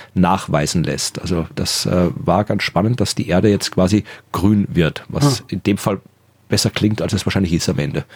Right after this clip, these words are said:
Speaker 2: Ich wollte gerade sagen, ist das gut oder ist das schlecht? Ja.
Speaker 1: Ja, das wissen wir noch nicht,
Speaker 2: Ja.
Speaker 1: aber, äh, ich wollte sagen, weil, äh, grün ist ja auch immer so Greenwashing, alles was grün ist, ist gut, aber in dem Fall ist es vielleicht nicht so
Speaker 2: Ja, klar,
Speaker 1: gut,
Speaker 2: aber
Speaker 1: wenn wir
Speaker 2: vielleicht
Speaker 1: grün
Speaker 2: so
Speaker 1: werden.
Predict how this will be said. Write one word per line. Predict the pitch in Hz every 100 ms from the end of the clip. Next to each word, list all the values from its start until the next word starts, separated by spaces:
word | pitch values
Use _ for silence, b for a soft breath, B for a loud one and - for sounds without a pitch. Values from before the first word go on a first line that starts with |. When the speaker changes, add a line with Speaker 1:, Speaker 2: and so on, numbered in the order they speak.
| B B B
Speaker 2:
Ich | B
wollte | 147
gerade | 143 127
sagen, | 151 135
ist | 117
das | 117 -
gut | 117
oder | 151
ist | 139
das | 139
schlecht? | - 143 - -
Ja. | 107
Speaker 1:
Ja, | 101 - -
das | 156
wissen | 196 -
wir |
noch | 85
nicht, | 82 80
Speaker 2:
Ja. | 151
Speaker 1:
aber, | 95 101 - B B B B
äh, | -
ich | 71 -
wollte | 95 95 107
sagen, | 95
weil, | 82 80 - 92 - -
äh, | 92 90
grün | - 104
ist | 95 92
ja |
auch | 92
immer | 92 87
so | 82 - - B B B -
Greenwashing, | 113 120 107 110 120 110 - -
alles | 73 92 95
was | -
grün | - 113
ist, | 104
ist | 95 -
gut, | 113 117
aber | 95
in | 90
dem | 98
Fall | - -
ist |
es | 98
vielleicht | - 92
nicht | -
so | 135
Speaker 2:
Ja, |
klar, | 135 156
Speaker 1:
gut, | 113
Speaker 2:
aber | 120
Speaker 1:
wenn | -
wir | 123
Speaker 2:
vielleicht | 107
Speaker 1:
grün | 95
Speaker 2:
so | 87
Speaker 1:
werden. | 90